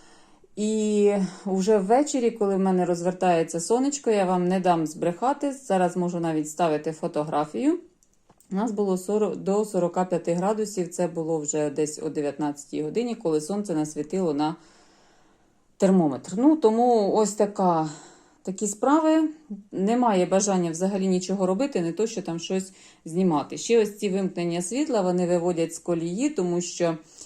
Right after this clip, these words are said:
е, коли я вдома, то вже якось темнувато щось знімати, або є світло, і я тоді щось намагаюся зробити по <laughs>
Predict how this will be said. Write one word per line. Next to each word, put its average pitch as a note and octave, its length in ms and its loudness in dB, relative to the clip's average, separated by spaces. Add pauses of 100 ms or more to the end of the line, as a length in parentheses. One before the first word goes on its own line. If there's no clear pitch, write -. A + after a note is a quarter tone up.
(300)
е, E3 340 0
коли G3 280 0
я F#3+ 140 4
вдома, E3+ 400 0
то F3 120 -4
вже E3+ 200 -2
якось E3+ 360 0
темнувато G3 600 0
щось B3 320 -6
знімати, B3 600 -2
або G3 460 0
є F3+ 280 2
світло, A3 520 0
і F3+ 200 -2
я G3+ 180 2
тоді F#3+ 300 -6
щось F#3+ 320 -4
намагаюся F3+ 580 -2
зробити D3+ 880 -4
по C#3 520 -4 (720)
<laughs> F3+ 80 2